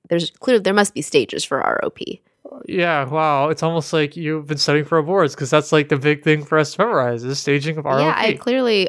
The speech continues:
Speaker 1: always study for
Speaker 2: Your
Speaker 1: ophthalmology
Speaker 2: ophthalmic boards.
Speaker 1: boards
Speaker 2: Can I
Speaker 1: while
Speaker 2: say
Speaker 1: being an O B G Y N.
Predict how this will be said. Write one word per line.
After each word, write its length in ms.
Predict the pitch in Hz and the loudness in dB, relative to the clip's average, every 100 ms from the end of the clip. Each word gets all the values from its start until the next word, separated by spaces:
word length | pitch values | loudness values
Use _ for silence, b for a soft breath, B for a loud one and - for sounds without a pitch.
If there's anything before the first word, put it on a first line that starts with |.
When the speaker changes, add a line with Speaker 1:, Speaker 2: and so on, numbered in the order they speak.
| - | -2
Speaker 1:
always 340 | 208 285 185 | -2 0 -2
study 320 | - 170 160 160 | -4 -6 -4 -6
for 540 | - 156 151 151 - _ _ _ | -6 -4 -4 -4 -8 _ _ _
Speaker 2:
Your 120 | 170 143 | 2 2
Speaker 1:
ophthalmology 680 | - 160 156 139 139 160 | 0 2 2 2 2 -2
Speaker 2:
ophthalmic 260 | 156 - - | -4 -8 -6
boards. 300 | - 156 160 | -2 0 2
Speaker 1:
boards 380 | 165 156 151 151 - - | 2 2 0 -2 -12 -2
Speaker 2:
Can 160 | 285 | 2
I 100 | 508 - | 2 2
Speaker 1:
while 240 | 175 - | 2 2
Speaker 2:
say 60 | - | 2
Speaker 1:
being 200 | 170 160 | 2 2
an 60 | 156 | 0
O 80 | |
B 140 | 160 160 | 2 2
G 120 | 160 | 2
Y 200 | 160 156 | 2 0
N. 260 | 151 160 | -2 -6